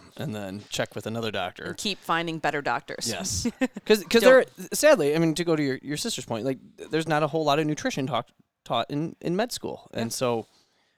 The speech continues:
Speaker 1: I've heard doctors be all over the place with, with different, which makes sense because people are, are all over the place. So, uh,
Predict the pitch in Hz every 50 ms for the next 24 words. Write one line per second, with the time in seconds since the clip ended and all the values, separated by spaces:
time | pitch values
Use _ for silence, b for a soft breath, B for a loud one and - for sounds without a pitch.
0 | _ _ - 147 165 - 233 214 165 143 123 127 - - 127 123 - 123 113 -
1 | - 123 139 143 160 208 302 294 - - 107 92 104 - - - - 110 - _
2 | _ - 117 - - - - 110 - - 214 214 - - - - 185 214 233 -
3 | - 302 240 160 - 147 143 175 147 - - - - - - 120 85 - - 131
4 | 123 113 110 - - - _ - - 131 123 120 117 120 - - 123 117 113 110
5 | 110 104 - - - 90 - - - - 143 127 113 b b b b b b b
6 | b b b b b - _ -